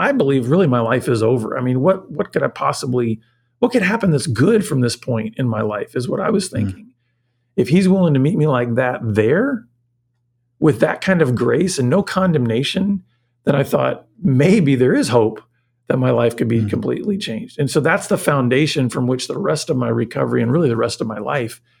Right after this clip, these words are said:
Speaker 1: has been based on, is that understanding Jesus that's willing to meet us in our mess and go, "I know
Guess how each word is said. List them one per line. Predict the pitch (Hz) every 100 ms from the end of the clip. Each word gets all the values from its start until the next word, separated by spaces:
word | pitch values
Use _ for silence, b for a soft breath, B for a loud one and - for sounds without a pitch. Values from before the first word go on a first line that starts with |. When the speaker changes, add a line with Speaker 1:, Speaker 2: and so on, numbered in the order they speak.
| _ _
Speaker 1:
has | - 117
been | 117 110
based | 117 131 -
on, | 117 117
is | 110
that | 123 -
understanding | - 165 180 - 156 143 139 127 127 - _ _ _ _ -
Jesus | 120 135 110 110
that's | - 190
willing | 135 147 147
to | 117
meet | 113 135
us | 135 123 -
in |
our | 117 107
mess | 110 127 107 104 -
and | 120 117
go, | 123 120
"I | 170
know | 190 123 -